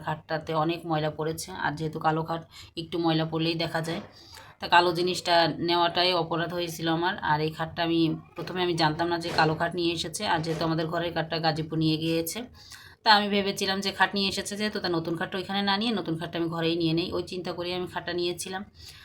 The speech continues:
তা খাটটা নিয়ে এখন থেকে যে বিপদে পড়ে গিয়েছি, প্রচুর পরিমাণ ময়লা হয় আর কা-, কালো জিনিসে কিন্তু মশা ধরে বেশি। তা খাটে মশাও, প্রচুর মশা হয় ঘরের ভিতরে,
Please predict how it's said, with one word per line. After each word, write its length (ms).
তা 120
খাটটা 300
নিয়ে 160
এখন 220
থেকে 180
যে 100
বিপদে 320
পড়ে 220
গিয়েছি, 420
প্রচুর 440
পরিমাণ 280
ময়লা 320
হয় 220
আর 200
কা-, 220
কালো 220
জিনিসে 320
কিন্তু 220
মশা 260
ধরে 220
বেশি। 260
তা 140
খাটে 260
মশাও, 380
প্রচুর 260
মশা 260
হয় 140
ঘরের 240
ভিতরে, 340